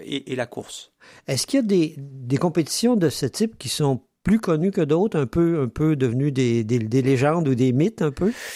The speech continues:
Speaker 1: Oui, on en a, euh, on en a une, euh, en France qui s'appelle l'Ultra Trail du Mont Blanc. Donc, c'est une course mythique, euh, reconnue, euh,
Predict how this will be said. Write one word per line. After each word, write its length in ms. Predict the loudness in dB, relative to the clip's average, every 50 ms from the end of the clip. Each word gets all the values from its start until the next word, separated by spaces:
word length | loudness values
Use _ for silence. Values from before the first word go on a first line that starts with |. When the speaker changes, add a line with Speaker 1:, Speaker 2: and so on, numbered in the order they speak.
| -14 -16 -20 -20 -16 -6
Speaker 1:
Oui, 160 | -2 0 2 2
on 140 | 2 0
en 100 | 0 0 0
a, 200 | 0 0 0 -2 -2 -4 -4 -6 -8 -12 -14 -16 -18 -20 -20 -16 -14
euh, 80 | -14 -12
on 160 | -10 -6 -4 -2
en 100 | 0 0
a 140 | 0 -2 -2
une, 240 | -4 -2 0 0 0
euh, 200 | 0 0 0 -2
en 100 | -4 -6
France 460 | -6 -4 -2 0 0 0 0 -4 -8 -14
qui 140 | -14 -12
s'appelle 380 | -10 -10 -8 -8 -6 -6 -6 -6 -6 -6
l'Ultra 400 | -6 -6 -6 -8 -8 -8 -10 -10
Trail 220 | -6 -6 -6 -4
du 100 | -4 -4
Mont 160 | -4 -4 -4 -4
Blanc. 340 | -4 -4 -4 -4 -4 -6 -10 _ -20 -20 -18 -14
Donc, 260 | -12 -10 -8 -10 -10 -10
c'est 380 | -12 -12 -10 -8 -6 -6 -6
une 500 | -8 -8 -8 -8 -8 -6 -6 -6 -8 -10
course 380 | -10 -10 -10 -8 -8 -8 -4 -4
mythique, 560 | -2 -2 -4 -6 -8 -12 -12 -12 -10 -8 -6
euh, 120 | -6 -4
reconnue, 760 | -2 0 0 0 0 0 -2 -4 -2 -2 -2 -2 -2 -4 -4 -4
euh, 200 | -6 -8 -10